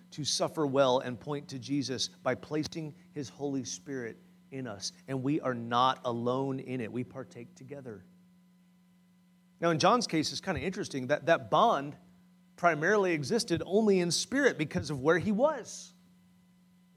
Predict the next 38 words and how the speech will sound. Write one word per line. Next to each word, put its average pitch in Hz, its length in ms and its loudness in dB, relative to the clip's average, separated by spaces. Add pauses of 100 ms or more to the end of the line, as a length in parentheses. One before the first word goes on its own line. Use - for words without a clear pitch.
(480)
He 196 140 4
says 196 300 6
that, - 440 2
that 160 140 8
he 214 140 8
was 185 240 6 (100)
on 196 160 8
the 180 120 4
island 226 420 6
called 208 320 -6
Patmos 139 600 -2
on 143 140 -8
account 202 440 -6
of 143 120 -6
the, 123 160 -2 (260)
the 156 80 -2
word 202 320 4
of 185 140 0
God 127 260 8
and 127 80 -4
the 123 40 -6
testimony 180 600 6
of 147 60 -12
Jesus. 135 320 -12
So, 190 140 -4
so 202 160 4
what 247 200 10
was 277 140 0
he 190 80 0
doing 214 300 2
there? 262 260 -6 (1400)
I - 40 -16
mean, 165 120 -8
according 190 360 0
to, 151 120 -2
to 151 180 -10
church 208 320 0
tradition, 185 480 2